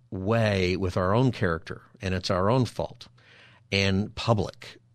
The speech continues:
and people we know and care about and love have to feel it with you.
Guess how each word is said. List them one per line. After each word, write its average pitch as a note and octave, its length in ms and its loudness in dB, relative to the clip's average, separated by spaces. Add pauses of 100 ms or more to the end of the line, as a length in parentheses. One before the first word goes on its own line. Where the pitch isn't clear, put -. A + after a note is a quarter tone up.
and E2+ 400 -6
people C#3 440 0
we G#2+ 200 2
know A2+ 480 2
and F2+ 180 -4
care G#2 220 -4
about F#2 320 -2
and F2+ 160 -4
love F2+ 540 -4
have F#2 260 -4
to D#2 140 -6
feel F#2 440 -4
it C#2+ 200 -10 (260)
with F2 240 -12
you. - 100 -20